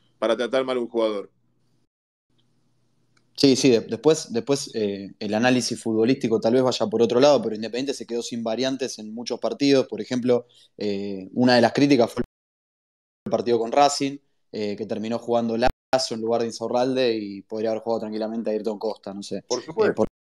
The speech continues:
Speaker 2: por decir un nombre.
Speaker 1: Por supuesto,
Speaker 2: Eh,
Speaker 1: haber jugado él.
Speaker 2: Luciano, te, te acerco
Speaker 1: Ayrton
Speaker 2: alguna
Speaker 1: Costa
Speaker 2: ah,
Speaker 1: fue a
Speaker 2: sí.
Speaker 1: Platense, Ayrton Costa fue a Platense.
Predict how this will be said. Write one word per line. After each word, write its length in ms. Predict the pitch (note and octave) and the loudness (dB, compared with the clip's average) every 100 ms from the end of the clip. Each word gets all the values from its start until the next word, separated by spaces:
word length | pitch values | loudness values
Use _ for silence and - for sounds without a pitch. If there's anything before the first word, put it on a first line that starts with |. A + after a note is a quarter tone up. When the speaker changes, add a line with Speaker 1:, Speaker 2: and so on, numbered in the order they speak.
| - | 0
Speaker 2:
por 100 | G#2+ | 4
decir 180 | - | 4
un 120 | A2 G#2+ | 4 2
nombre. 360 | G#2 G2 F#2 _ - | 0 -4 -10 _ -10
Speaker 1:
Por 140 | A#2 B2+ | -6 -6
supuesto, 320 | - - A2+ | 2 4 6
Speaker 2:
Eh, 100 | A2 | 4
Speaker 1:
haber 260 | A2+ C3 B2+ | 4 4 4
jugado 320 | D3+ D3 E3 | 6 6 4
él. 180 | C#3 - _ _ _ _ _ _ - - - | 0 -4 _ _ _ _ _ _ -20 -20 -8
Speaker 2:
Luciano, 360 | B2 G3 G3 | 0 2 2
te, 140 | C#3+ C#3 | 4 2
te 140 | C#3+ | 2
acerco 240 | C#3 E3 F#3 | 4 6 8
Speaker 1:
Ayrton 160 | F3 | 6
Speaker 2:
alguna 40 | F3 | 4
Speaker 1:
Costa 220 | G#3+ E3+ | 4 4
Speaker 2:
ah, 40 | C#3+ | 2
Speaker 1:
fue 140 | D#3+ | 0
a 40 | |
Speaker 2:
sí. 60 | D#3 | 0
Speaker 1:
Platense, 680 | D3+ F#3 G#3+ G#3 E3 D3 - _ _ - | 0 2 -2 -2 -4 -6 -6 _ _ -12
Ayrton 280 | C3 E3 E3 | -8 -8 -6
Costa 180 | G#3+ F3 | -6 -6
fue 100 | D#3 | -4
a 20 | |
Platense. 640 | C3 C3 G#3+ D3 - F#2 | -4 -2 -2 -4 -8 -14